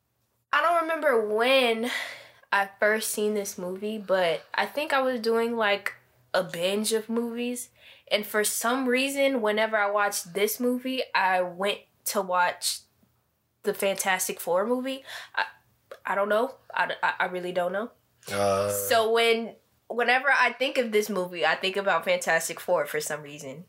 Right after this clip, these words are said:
Speaker 1: But for the most part, I liked what I saw. <laughs> But I don't know.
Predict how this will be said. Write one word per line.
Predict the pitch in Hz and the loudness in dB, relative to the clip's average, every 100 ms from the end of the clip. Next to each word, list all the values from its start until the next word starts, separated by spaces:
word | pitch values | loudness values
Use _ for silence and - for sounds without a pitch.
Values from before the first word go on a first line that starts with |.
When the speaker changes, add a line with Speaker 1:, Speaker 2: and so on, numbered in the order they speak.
| _ | _
Speaker 1:
But | 190 196 - - - - _ _ _ - _ _ _ _ _ _ _ _ | 2 2 2 -8 -20 -20 _ _ _ -20 _ _ _ _ _ _ _ _
for | 294 | 0
the | 320 | 2
most | 320 480 - | 2 2 0
part, | 370 294 214 - | 2 2 2 2
I | 302 311 | 0 2
liked | 302 381 302 | 2 0 0
what | 269 254 | 2 4
I | 262 | 2
saw. | 302 370 359 - - - 622 330 320 247 | 2 2 2 4 2 2 2 2 2 0
<laughs> | - - - - - - - - - - _ | -6 -12 -18 -20 -20 -20 -20 -20 -20 -20 _
But | 240 - | -2 2
I | 262 - | 2 2
don't | 285 | 2
know. | 262 247 - | 4 4 2